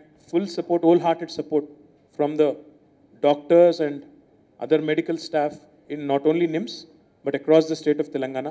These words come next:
and at the leadership of డాక్టర్ లక్ష్మారెడ్డి. మీరందరూ చాలా గొప్పగా పనిచేస్తున్నారు. ఇదే రకమైన స్ఫూర్తితో, ఇదే రకమైన ఆలోచనతో ముందుకు పోవాలని చెప్పి కూడా మనసారా కోరుకుంటూ మళ్ళీ ఒక్కసారి నిమ్స్కి వచ్చే అవకాశం, ఎందుకంటే నిమ్స్ అనేది I have an emotional attachment to this place.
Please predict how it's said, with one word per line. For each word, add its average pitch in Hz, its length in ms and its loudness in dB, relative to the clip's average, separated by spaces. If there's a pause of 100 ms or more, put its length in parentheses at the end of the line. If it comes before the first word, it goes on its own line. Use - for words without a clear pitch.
and 139 120 -12
at 135 80 -4
the 143 80 2
leadership 156 340 2
of 160 100 -4
డాక్టర్ 156 280 0
లక్ష్మారెడ్డి. 160 500 0 (420)
మీరందరూ 147 360 4
చాలా 147 180 4
గొప్పగా 165 320 2
పనిచేస్తున్నారు. 151 460 -4 (560)
ఇదే 175 140 4 (100)
రకమైన 180 400 -2
స్ఫూర్తితో, 165 460 -4 (120)
ఇదే 147 180 2
రకమైన 151 340 -2
ఆలోచనతో 143 400 -4 (520)
ముందుకు 151 300 -2
పోవాలని 151 380 4
చెప్పి 139 180 -6
కూడా 143 180 2
మనసారా 135 380 -2 (540)
కోరుకుంటూ 165 420 4 (100)
మళ్ళీ 160 240 0
ఒక్కసారి 147 380 -4 (600)
నిమ్స్కి 165 380 -8
వచ్చే 151 260 -2 (380)
అవకాశం, 151 340 0
ఎందుకంటే 156 340 -2
నిమ్స్ 175 220 -4
అనేది 175 280 0
I 143 80 0
have 165 140 2
an 160 80 -10
emotional 175 300 -4
attachment 160 360 -2
to 135 80 -12
this - 140 -18
place. 120 200 -12